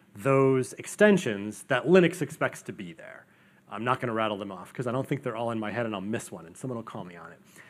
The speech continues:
Uh, so that's what profiles entails. Now, why are we doing that? What's the point to standardizing that concept? Well, we want implementers to be able to go off and implement something that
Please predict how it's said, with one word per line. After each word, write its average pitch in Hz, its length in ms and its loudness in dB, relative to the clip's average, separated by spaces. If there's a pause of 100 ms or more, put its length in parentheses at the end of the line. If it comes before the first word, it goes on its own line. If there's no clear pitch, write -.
(320)
Uh, 131 240 4
so 160 160 2
that's 185 320 8
what 202 140 6
profiles 135 840 2 (440)
entails. 123 640 -4 (300)
Now, 147 180 2
why 151 340 8
are 156 100 6
we 135 140 4
doing 113 320 0
that? - 180 -14
What's 113 180 -4
the - 100 -2
point - 560 -6
to 120 380 -2
standardizing 117 680 0
that 143 200 2
concept? 95 500 -10
Well, 143 320 6 (240)
we 139 80 0
want 175 540 6
implementers 135 600 2
to - 60 -14
be 135 60 2
able 123 140 0
to 110 40 -2
go 147 100 4
off 139 200 4
and 117 100 -8
implement 156 400 2
something 104 440 -6 (300)
that 127 440 0